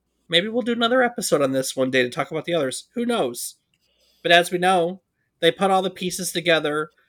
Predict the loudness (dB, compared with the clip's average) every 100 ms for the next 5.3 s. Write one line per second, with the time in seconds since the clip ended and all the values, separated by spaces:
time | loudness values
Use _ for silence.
0 | _ 0 6 6 6 4 2 0 2 2
1 | 4 4 2 0 -4 4 6 6 2 0
2 | -2 -2 -4 0 4 4 4 2 -2 2
3 | 2 2 2 0 -2 0 0 0 -2 -2
4 | -2 -4 -4 -4 -6 -6 -6 0 6 8
5 | 8 4 2